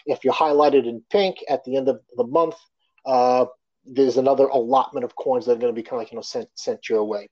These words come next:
But, uh, yeah, appreciate you taking a look at the, uh, N F L over under wins total tournament. It's almost the same thing as a, as a regular,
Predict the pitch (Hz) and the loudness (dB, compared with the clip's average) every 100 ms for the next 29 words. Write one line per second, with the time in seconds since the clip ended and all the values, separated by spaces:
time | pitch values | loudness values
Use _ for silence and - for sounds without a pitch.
0 | - 123 120 120 - - - 190 - 165 | 0 2 2 0 -6 -2 2 2 2 -2
1 | - 160 156 170 160 151 151 151 143 127 | 0 -2 0 0 2 2 2 4 2 0
2 | - 127 127 131 127 131 - _ _ _ | -4 -4 2 2 4 0 -4 _ _ _
3 | _ - 170 165 - 170 165 165 165 160 | _ -2 0 0 4 6 6 4 2 4
4 | 165 147 135 156 - 170 156 - 175 170 | 2 2 2 0 0 0 0 0 -4 -2
5 | 175 - 151 - 147 151 - - 165 151 | -4 -8 -12 -6 -4 -4 -6 -4 -2 -2
6 | - 160 160 143 139 135 127 131 135 120 | 0 0 0 -2 -2 0 2 0 0 -2
7 | 113 156 147 151 147 139 | 2 4 4 6 6 4